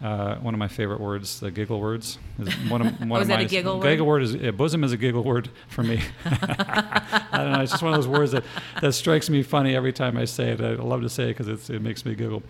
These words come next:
Speaker 1: like that. Or sometimes, uh, you know, you may get a really generic answer to a prayer,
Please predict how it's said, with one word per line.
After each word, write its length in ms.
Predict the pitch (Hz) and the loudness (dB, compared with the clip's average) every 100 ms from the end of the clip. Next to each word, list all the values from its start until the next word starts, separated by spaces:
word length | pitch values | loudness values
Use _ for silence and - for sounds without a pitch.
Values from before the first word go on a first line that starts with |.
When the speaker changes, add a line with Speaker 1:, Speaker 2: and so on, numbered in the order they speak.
| - - - | -18 -18 -6
Speaker 1:
like 160 | 135 123 | -4 0
that. 260 | 123 120 - | 0 0 4
Or 200 | 165 180 | 4 4
sometimes, 640 | 208 185 190 190 185 - 185 | 2 0 2 2 2 0 -2
uh, 80 | 165 | 0
you 160 | 165 156 | 2 2
know, 80 | 156 | 2
you 120 | 160 | 2
may 180 | 156 156 | 0 0
get 160 | 156 | 0
a 40 | 143 | 0
really 400 | 135 147 143 135 | 0 0 0 -2
generic 840 | 110 123 127 127 127 120 - - - | -4 -2 -2 -2 -2 -6 -12 -20 -6
answer 440 | 127 151 - 131 | -4 -4 -4 -4
to 220 | 113 - 107 | -4 -4 -4
a 40 | |
prayer, 580 | - - 110 104 104 | -4 0 2 2 0